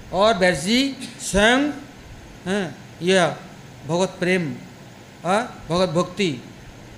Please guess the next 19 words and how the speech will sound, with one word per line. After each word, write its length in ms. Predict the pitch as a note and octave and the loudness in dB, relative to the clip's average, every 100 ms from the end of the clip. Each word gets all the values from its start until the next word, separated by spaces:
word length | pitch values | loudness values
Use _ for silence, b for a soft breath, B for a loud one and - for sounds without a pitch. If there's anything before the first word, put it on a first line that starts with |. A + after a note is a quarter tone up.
| - - - | -20 -12 -2
सब 340 | F#3 G3 - - - - - - | 0 0 -2 -18 -20 -20 -20 -14
उनको, 380 | D#3+ D#3 F3 F#3 - - - - - - - - - - - - - - | -10 -6 -6 -8 -12 -18 -20 -20 -20 -20 -20 -20 -20 -20 -20 -20 -20 -14
हाँ, 200 | E3+ D#3+ | -10 -8
संपन्न 460 | C3 F3 F3 F#3 F#3 | -6 -6 -2 -2 -2
कर 180 | E3+ D3 | -2 -2
देंगे। 420 | C#3 C3 B2 - - - - - - - - - - - - - | -4 -6 -8 -14 -20 -20 -20 -20 -20 -18 -14 -14 -14 -20 -20 -10
इसलिए 720 | F3+ - A#3 A#3+ B3 B3+ - - - - - | -8 0 6 8 8 6 -2 -12 -16 -18 -4
जब 300 | G3 G3 G3 - | 2 2 2 -4
आषाढ़ी 340 | E3+ G3+ G#3 | -2 2 2
पूर्णिमा 400 | F#3+ G3 G3+ G3 | 2 2 2 2
आता 260 | F3+ F#3+ G3 | 2 4 4
है, 320 | E3 C3+ - - - | 4 0 -10 -16 -8
चैतन्य 300 | F3+ G3 F#3+ | -4 -2 0
महाप्रभु 580 | G3 G3 F#3+ G3 E3+ C3 - - - - - - - - - - - - - - | 2 2 2 2 0 -4 -12 -18 -18 -18 -20 -18 -18 -18 -20 -20 -20 -20 -20 -10
अपने 260 | E3+ E3+ G3 | -6 -2 -2
सारे 320 | - F#3+ G3+ | 0 2 2
भक्तों 360 | F3+ - G3 F#3+ | 0 -2 -2 -4
को 100 | F3+ | -4
बुलाया, 440 | E3 D#3 D3 B2+ | -2 -2 -2 -6